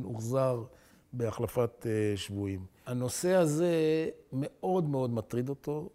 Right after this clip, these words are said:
מכיוון שיש לזה השלכות רבות לכאלה, לכיוונים כאלה ואחרים, וזה בעצם, אה, כמעט כניסה לקודש הקודשים שלו.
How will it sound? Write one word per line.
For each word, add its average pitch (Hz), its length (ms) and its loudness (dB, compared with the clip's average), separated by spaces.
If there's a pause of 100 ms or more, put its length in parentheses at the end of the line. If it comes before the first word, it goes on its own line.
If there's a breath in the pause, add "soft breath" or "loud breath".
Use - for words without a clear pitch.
(160)
מכיוון 120 600 -2
שיש 127 300 -4
לזה 120 600 0
השלכות 135 840 -4
רבות 127 600 0
לכאלה, 135 640 -2
לכיוונים 131 460 -2
כאלה 127 300 0
ואחרים, 123 560 0 (680 loud breath)
וזה 127 400 2
בעצם, 170 1000 0 (680)
אה, 147 240 -2
כמעט 165 300 -2
כניסה 175 400 0
לקודש 170 500 0
הקודשים 135 520 0
שלו. 110 300 -4